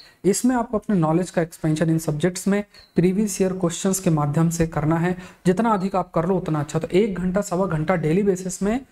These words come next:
ये जरूर से करना, आपका score बहुत बढ़िया improve होगा। ये आपको, मैं आपको ये चीज़ लिख कर दे रहा हूँ कि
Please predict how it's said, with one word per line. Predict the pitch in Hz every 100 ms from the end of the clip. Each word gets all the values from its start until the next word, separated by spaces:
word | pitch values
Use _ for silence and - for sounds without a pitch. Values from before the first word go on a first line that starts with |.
| _ -
ये | 156 165 190 160
जरूर | 160 156 202
से | 190
करना, | 196 160 156 202 190 - -
आपका | 156 160 175
score | 165 - 196 233 185
बहुत | 190 - 214 185
बढ़िया | 165 180
improve | 175 165 165 147
होगा। | 143 160
ये | 160 196 202 - -
आपको, | - 170
मैं | 175
आपको | 170 - 185 185
ये | 170 170
चीज़ | 165 180 170
लिख | 160 165
कर | 180
दे | 165
रहा | 147
हूँ | 151 185 - - _
कि | 190